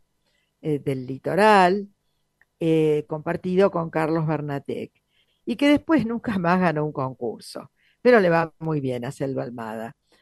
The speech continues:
porque es una gran escritora. Actualmente está nominada para el Booker Prize gracias a la traducción al inglés de No es un río, Not a River, eh, y que fue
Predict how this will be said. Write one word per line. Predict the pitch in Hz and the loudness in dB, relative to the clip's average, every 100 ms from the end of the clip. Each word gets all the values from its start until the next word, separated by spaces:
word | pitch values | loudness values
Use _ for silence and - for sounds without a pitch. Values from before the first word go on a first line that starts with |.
| _ | _
porque | 160 156 | -8 -6
es | 156 | -4
una | 196 170 | -2 0
gran | 165 143 127 | 2 0 -4
escritora. | 135 131 120 120 - - | -8 -10 -8 -6 -6 -8
Actualmente | 151 - 196 190 190 185 | -4 0 0 0 -4 -4
está | 180 165 | -4 -4
nominada | 165 160 160 202 214 220 233 226 - _ _ _ | -4 -4 -2 2 4 6 4 2 -6 _ _ _
para | 165 156 | -2 0
el | 147 | 0
Booker | 156 180 190 175 | -4 0 2 2
Prize | - 220 214 196 214 - - _ _ _ | 2 4 6 6 2 -2 -18 _ _ _
gracias | 185 180 180 202 165 | 2 2 2 -2 -4
a | 147 | -8
la | 147 | -6
traducción | 143 135 135 - 170 | -4 -4 -6 -6 -4
al | 160 151 | -4 -6
inglés | 151 156 175 180 196 - _ _ _ | -8 -2 2 2 0 -6 _ _ _
de | - 165 | -2 0
No | 165 175 | 2 2
es | 185 185 | 2 0
un | 180 160 | -6 -6
río, | 147 135 127 127 135 143 _ _ _ _ | -2 -2 -2 -6 -8 -16 _ _ _ _
Not | 160 170 196 220 - - _ 170 | -6 2 2 2 -2 -20 _ -2
a | 165 147 | -2 -2
River, | 151 156 123 123 131 - _ _ _ _ _ | -2 -2 -2 -6 -10 -14 _ _ _ _ _
eh, | - 175 165 165 | 0 4 4 4
y | 196 | 0
que | - 196 | 0 -2
fue | - 240 170 - | 6 6 6 0